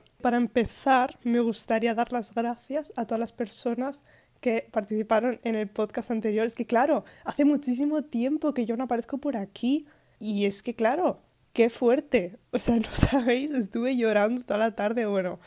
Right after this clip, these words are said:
o sea, mm, me hizo sentir tan querida, tan acompañada y tan, tan todo que dije, bueno, es que, o sea, encima me hacía una falta, claro,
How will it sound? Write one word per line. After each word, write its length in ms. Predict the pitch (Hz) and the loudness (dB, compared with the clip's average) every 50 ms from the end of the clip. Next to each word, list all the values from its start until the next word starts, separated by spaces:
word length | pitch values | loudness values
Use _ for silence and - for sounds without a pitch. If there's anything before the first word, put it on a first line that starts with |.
| - - - - - _ _ _ _ | -20 -20 -20 -20 -20 _ _ _ _
o 100 | - 226 | -4 -2
sea, 460 | - - 233 226 220 214 208 196 - - | 0 2 2 2 4 2 2 0 -2 -6
mm, 680 | - 214 226 226 220 220 220 214 214 208 202 208 214 214 208 | -4 -2 0 0 0 0 0 -2 -2 -4 -6 -6 -6 -4 -2
me 80 | 208 | -2
hizo 180 | 220 202 254 247 | -2 -2 -2 -2
sentir 380 | - - 240 220 - 220 208 | -2 -2 -2 -2 -2 -4 -4
tan 200 | - 214 208 220 | -4 -4 -4 -4
querida, 420 | 208 - 240 214 220 208 196 202 196 | -4 -4 -4 -4 -2 -2 -2 -2 -2
tan 160 | - 190 202 | -4 -6 -6
acompañada 760 | 208 214 240 233 226 220 214 202 202 202 196 196 196 190 185 | -6 -4 -4 -6 -4 -2 -2 -4 -2 -4 -4 -4 -4 -4 -4
y 60 | 190 | -6
tan, 440 | 190 202 190 196 202 202 220 226 - _ _ _ _ _ _ _ _ _ _ _ | -6 -8 -8 -8 -8 -10 -12 -14 -16 _ _ _ _ _ _ _ _ _ _ _
tan 440 | _ 202 202 208 220 220 226 220 220 - _ _ | _ -4 -4 -4 -4 -4 -6 -6 -8 -12 _ _
todo 380 | 240 220 214 214 240 277 294 | 0 0 2 0 0 -2 0
que 120 | 285 262 240 | 0 0 0
dije, 340 | 226 214 202 - - 208 | 0 -2 -4 -8 -10 -10
bueno, 360 | 185 180 185 185 - - - - _ _ _ _ _ _ _ _ | -10 -8 -8 -10 -10 -12 -16 -18 _ _ _ _ _ _ _ _
es 220 | 208 190 - - | -12 -12 -12 -12
que, 240 | - - 220 208 196 | -6 -4 -2 -2 -2
o 60 | 208 | -2
sea, 120 | - 226 220 | 0 0 2
encima 340 | 220 220 - 233 247 277 302 | 2 2 0 -2 -2 0 0
me 100 | 247 214 | 0 -2
hacía 200 | - - 226 220 | -2 -2 -2 0
una 140 | 233 233 | 0 0
falta, 500 | 226 - - 196 196 202 196 233 240 240 | -2 0 0 0 0 0 0 0 -2 -2
claro, 260 | - - 180 180 - | -2 -4 -6 -6 -8